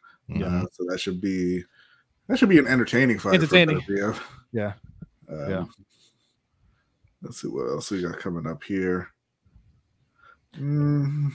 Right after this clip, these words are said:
Speaker 3: I watched a fight from Better Biev, an older fight where he got dropped.
Speaker 1: Yeah,
Speaker 3: He
Speaker 1: he
Speaker 3: almost,
Speaker 1: was, he
Speaker 3: he,
Speaker 1: was wobbled.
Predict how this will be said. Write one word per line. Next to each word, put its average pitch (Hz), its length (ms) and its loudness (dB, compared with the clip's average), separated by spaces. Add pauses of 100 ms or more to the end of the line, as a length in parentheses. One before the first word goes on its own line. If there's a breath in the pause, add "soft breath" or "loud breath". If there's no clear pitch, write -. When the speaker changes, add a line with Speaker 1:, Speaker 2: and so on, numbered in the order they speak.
Speaker 3:
I 226 80 8
watched 262 300 4
a 170 80 6
fight 143 400 2 (200)
from 110 260 -4 (100)
Better 107 260 -2
Biev, 104 200 -4
an 98 100 -6
older 113 260 -2
fight 101 320 -4
where 95 100 -6
he 131 120 -6
got 110 260 -2
dropped. 95 480 -6 (560)
Speaker 1:
Yeah, 117 380 8
Speaker 3:
He 98 100 6
Speaker 1:
he 160 60 10
Speaker 3:
almost, 156 180 12
Speaker 1:
was, - 80 2
he 147 80 12
Speaker 3:
he, 208 60 12
Speaker 1:
was 143 160 12
wobbled. 135 420 10